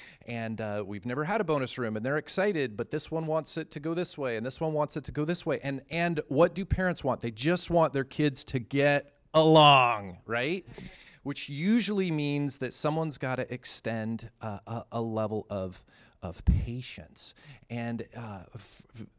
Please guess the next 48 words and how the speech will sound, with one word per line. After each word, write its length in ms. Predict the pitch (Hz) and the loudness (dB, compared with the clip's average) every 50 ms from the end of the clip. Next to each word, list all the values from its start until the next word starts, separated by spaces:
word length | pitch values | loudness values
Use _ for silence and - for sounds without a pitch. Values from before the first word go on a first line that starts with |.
| - - - 123 | -20 -20 -10 -6
God, 300 | 135 131 135 147 139 143 | -4 -4 -2 -2 -4 -4
of 240 | - 117 107 - | -6 -10 -10 -12
course, 320 | - - 117 113 104 - - | -10 -8 -6 -6 -6 -6 -8
has 220 | - 110 104 98 | -8 -8 -8 -8
this 160 | 104 101 - | -8 -10 -8
global 440 | - 120 113 107 110 113 120 123 117 | -6 -4 0 2 2 2 0 0 -4
perspective 640 | - - - 107 - - - 98 - - 95 - - | -4 -4 -4 -6 -6 -8 -8 -8 -8 -8 -12 -10 -6
and 120 | 107 117 | -6 -4
is 160 | 117 107 98 110 | -4 -4 -6 -6
wanting 560 | 107 104 113 120 131 143 151 143 127 113 - - | -4 -2 0 0 2 0 0 0 -2 -4 -4 -6
us 540 | 120 123 104 90 90 - - - - - - _ _ - - - - - - - - - _ - | -6 -8 -8 -8 -10 -10 -10 -8 -10 -10 -12 _ _ -20 -20 -20 -20 -20 -20 -20 -20 -20 _ -8
to 120 | - 131 | -8 -6
be 160 | 117 127 123 | -6 -6 -6
patient 640 | - - - 131 131 135 - - - 165 170 - - _ _ _ _ _ _ - | -4 -4 -4 -4 -4 -4 -4 -4 -4 -4 -4 -6 -10 _ _ _ _ _ _ -2
with 260 | 117 123 127 113 104 | 2 2 2 2 2
those 300 | 101 123 131 151 160 135 | 2 4 4 4 4 4
of 100 | 143 113 | 2 2
us 460 | 113 101 95 95 95 - - - - - _ _ _ - | 2 2 2 0 -2 -4 -8 -8 -10 -12 _ _ _ -6
that 180 | - 113 - - | -4 -2 -2 0
might 420 | 117 113 113 120 120 139 143 - | 2 4 6 6 4 4 2 0
not 300 | - 135 135 135 143 - - - | -2 0 0 0 0 -2 -4 -4
understand. 540 | 120 123 123 131 127 - - - 110 - - - - | -4 -4 -2 -2 -4 -4 -4 -6 -8 -8 -10 -8 -4
Maybe 300 | 117 113 120 120 113 120 | -2 -2 0 0 -2 -2
they 100 | 113 117 | -2 -2
didn't 240 | 113 120 113 120 107 | -2 -2 -4 -4 -4
grow 220 | - 110 113 117 | -2 0 0 0
up 120 | 117 - | 0 0
with 140 | - - - | -2 -4 -4
the 60 | - | -6
best 320 | 101 - 107 110 - - - | -6 -4 -4 -4 -4 -6 -6
environment 560 | 113 104 92 98 101 120 143 165 185 202 196 - _ _ _ | -4 -4 -2 -2 -2 -2 -2 -2 -2 -4 -4 -8 _ _ _
like 200 | - 110 110 - | -10 -10 -8 -8
I 140 | - 98 107 | -6 -6 -6
didn't, 340 | 117 117 135 143 190 220 226 _ _ _ | -4 -4 -4 -2 -4 -4 -6 _ _ _
and 140 | - 104 101 | -8 -6 -6
I 80 | 104 113 | -4 -4
needed 300 | 117 123 120 110 117 110 | -4 -4 -6 -6 -8 -8
a 60 | 107 | -8
little 220 | 101 104 110 113 | -6 -6 -6 -6
bit 220 | 110 120 120 - 117 | -6 -6 -6 -6 -6
more 120 | 113 107 | -8 -8
time. 400 | - - - 107 110 120 156 175 - _ _ - - - - - - - _ _ - | -8 -10 -10 -8 -8 -8 -8 -10 -12 _ _ -20 -20 -20 -20 -20 -20 -20 _ _ -8
Maybe 200 | 110 110 107 104 | -6 -6 -4 -4
they 80 | 104 | -6
struggle 420 | 95 - - - 113 113 117 123 117 | -8 -8 -6 -4 -4 -4 -2 -4 -4
with 140 | 110 104 - | -4 -6 -8
some 240 | - - 98 87 | -10 -10 -10 -10
addiction. 560 | 85 87 - 110 - - - 160 180 190 180 | -10 -10 -12 -12 -10 -10 -10 -8 -6 -6 -8